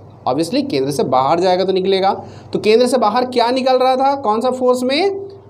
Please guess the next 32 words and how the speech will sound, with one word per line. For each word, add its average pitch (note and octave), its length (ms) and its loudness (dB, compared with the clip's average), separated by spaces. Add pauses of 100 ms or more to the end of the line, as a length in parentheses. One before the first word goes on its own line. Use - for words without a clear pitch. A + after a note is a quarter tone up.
(140)
वह G3+ 260 2
है A3+ 440 0
आपका A3 440 2 (560)
अपकेंद्रीय G#3+ 800 -2
बल F3 300 0
यानी F#3 260 -2
कि B3 160 -4
centrifugal F3+ 840 -2
force। - 500 -4 (100)
Clear A3 200 2
हो A#3+ 120 2
गया? A#3 180 0 (640)
अब D#4 140 0
दोस्तों B3 320 2
कई C4+ 260 0
बार C4+ 160 0
हम B3+ 160 -2
मौत A#3+ 360 0
का B3+ 60 2
कुआं A#3+ 300 0
वाला A#3+ 160 2
example A3+ 400 -2
देखते A3 300 0
हैं, A3+ 220 0
तो A3+ 60 -2
मौत G3+ 280 0
के A#3 80 -2
कुएं A3 260 2
में A3 140 -2
क्या A3 100 0
होता A3 260 -2
है? C4 160 -2